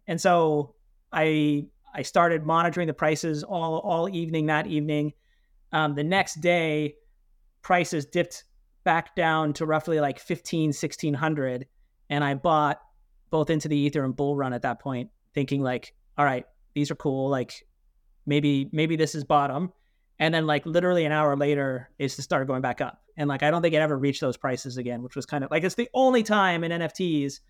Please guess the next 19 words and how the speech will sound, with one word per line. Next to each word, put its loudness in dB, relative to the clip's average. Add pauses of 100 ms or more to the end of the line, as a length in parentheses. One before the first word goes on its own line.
(340)
I've 2
ever 4
actually, 0
like, -2 (100)
correctly 0
called 0
the 0
bottom. 0 (500)
Um, 0 (680)
and 0
so 0
I, 4
I 0
was -2
able 2
to 2
get -2
those 2
two. -2